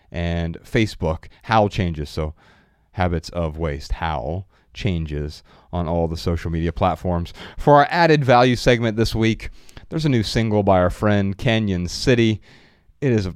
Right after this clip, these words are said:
phenomenal song. It is called Wish List. I think we're gonna end this episode with it, with his permission. Although if you're watching on YouTube, you'll probably hear every little thing. But we'll put a, maybe we can put a link to it in the show description, Jordan.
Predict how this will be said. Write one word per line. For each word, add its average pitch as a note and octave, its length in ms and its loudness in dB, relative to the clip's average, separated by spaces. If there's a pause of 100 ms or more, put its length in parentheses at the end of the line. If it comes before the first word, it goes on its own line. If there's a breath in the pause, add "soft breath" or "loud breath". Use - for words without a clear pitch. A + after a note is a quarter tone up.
(160)
phenomenal G#2+ 580 2
song. F#2+ 460 0
It G#2+ 120 -4
is G2+ 100 -2
called F2 600 0
Wish F#2 360 -2
List. F2+ 320 -2
I F#2 40 -4
think B2+ 160 0
we're A2+ 80 -2
gonna G2 120 0
end F#2+ 260 -4
this F2+ 120 -6
episode F2+ 440 -4
with F2 200 -2
it, E2+ 160 -4 (300 soft breath)
with F#2+ 160 -2
his F2+ 340 -2 (300 loud breath)
permission. G2+ 480 0
Although A2 160 4
if G2+ 100 4
you're G#2 80 0
watching G#2+ 320 2
on F2+ 180 -2
YouTube, F2 600 -2 (340 soft breath)
you'll F2 100 -6
probably F2 280 0
hear F2 180 -4
every E2+ 240 -4
little E2 220 -6
thing. D#2 400 -4
But G#2 200 0 (220 loud breath)
we'll B2+ 80 0
put D3 160 4
a, A2 220 4 (240 soft breath)
maybe B2+ 140 0
we C3 60 2
can A#2 80 -4
put A2+ 120 -4
a G#2+ 40 2
link F#2+ 320 -2
to F2+ 180 0
it F2 180 -2
in F2+ 260 -4
the F2 60 -4
show F2 240 0
description, E2+ 560 -4
Jordan. D#2+ 460 -4